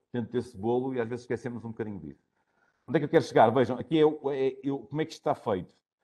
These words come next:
Está feito neste sentido, que é, qual é a dimensão de alguns dos principais mercados? Eu coloquei aqui alguns, podia colocar outros, não é? A, a dimensão de alguns dos mercados que aqui estão, Portugal anda aqui nos duzentos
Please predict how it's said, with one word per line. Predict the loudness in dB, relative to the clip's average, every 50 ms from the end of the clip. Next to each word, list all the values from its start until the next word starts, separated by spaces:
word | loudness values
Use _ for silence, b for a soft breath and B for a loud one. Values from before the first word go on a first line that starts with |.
| _ _ _
Está | -4 -4 -2
feito | 0 -2 -4 -2 -4 -6
neste | -6 -6 -4 -6
sentido, | -6 -6 -4 -6 -6 -6
que | -4 -4
é, | -4 -2
qual | 0 2 4 6
é | 4 4
a |
dimensão | 4 2 -2 -2 -4 -4 -4 -2 -2 -2 2
de | 2
alguns | 2 2 2 0 -6 -8
dos | -8 -6
principais | -4 -4 -4 -4 -6 -6 -2 0 2 2 2 0
mercados? | -4 -4 -4 -2 0 2 2 2 0 -4 -10 _ _ _ _ _ _ _ _ _ _ -16
Eu | -14
coloquei | -14 -6 -2 -2 -2
aqui | 0 2 2
alguns, | 2 2 2 0 -6
podia | -10 -12 -12 -12
colocar | -12 -12 -12 -8 -6 -6
outros, | -4 -6 -6 -10 _ -20
não | -20 -20
é? | -20 _ _ _ _ _ _ _ _ _ _ _ _ -6
A, | -6 -4 0 2
a | 2
dimensão | 2 4 2 0 0 0 0 2 4
de | 6
alguns | 4 4 4 -2 -8
dos | -8 -6
mercados | -6 -6 0 2 2 2 2 0
que | -8
aqui | -10 -10
estão, | -10 -6 -4 -4 -4 -4 -8
Portugal | -12 _ -10 0 4 6 8 8 6 4 0
anda | -4 -4 -2 -2
aqui | -4 -4 -6
nos | -8 -8 -8 -10
duzentos | -14 -16 -10 -8 -6 -6 -6 -8 -10 _